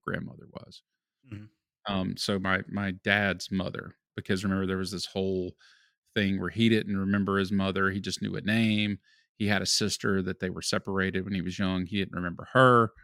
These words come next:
Speaker 1: Um, you know, and his dad, you know, my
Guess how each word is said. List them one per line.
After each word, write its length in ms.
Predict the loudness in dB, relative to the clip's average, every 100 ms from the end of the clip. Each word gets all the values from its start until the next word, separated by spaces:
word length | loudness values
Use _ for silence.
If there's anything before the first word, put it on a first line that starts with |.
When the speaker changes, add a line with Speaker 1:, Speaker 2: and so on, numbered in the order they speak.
| -20 _ _ _ _ _ _ -4
Speaker 1:
Um, 500 | 0 2 2 -2 -6 -18 _ _
you 100 | 4
know, 200 | 4 4
and 100 | 2
his 200 | 2 2
dad, 460 | 0 0 0 -2 -4 _
you 100 | -6
know, 80 | -4
my 180 | -4